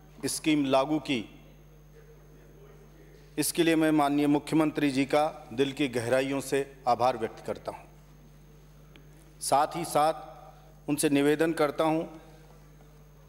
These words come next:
कि रोडवेज और बिजली विभाग के कुछ कर्मचारी रह गए, उनको भी अगर सहानुभूतिपूर्वक जोड़ा जाएगा इस स्कीम से,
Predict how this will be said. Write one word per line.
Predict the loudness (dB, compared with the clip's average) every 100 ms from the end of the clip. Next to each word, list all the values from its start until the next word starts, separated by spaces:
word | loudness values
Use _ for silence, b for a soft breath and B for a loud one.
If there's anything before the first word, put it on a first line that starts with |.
| -20 -20 -2
कि | 0
रोडवेज | 4 2 2 0 0 0
और | 0
बिजली | 0 0 2
विभाग | 2 2 0 0
के | -6
कुछ | -4 -4
कर्मचारी | 0 0 2 0 0 -2 -8 -14 -18 -20 -20 -20 -20 -20 -10 0
रह | 2 2
गए, | 0 0 -2 -12 -20 -20 -20 -20 -20 -20 -20 -20 -20 -20 -20 -20 -16 -4
उनको | -2 0 2
भी | 2
अगर | 2 0
सहानुभूतिपूर्वक | 0 0 0 0 -2 -4 -2 -2 -2 -4 -20 -20 -20 -20 -20 -20 -20 -20 -20 -20 -20 -20 -20 -20 -20 -20 -20 -20 -10 0
जोड़ा | 2 4
जाएगा | 4 4 4 2
इस | 0 -4
स्कीम | -10 -8 -6 -6
से, | -4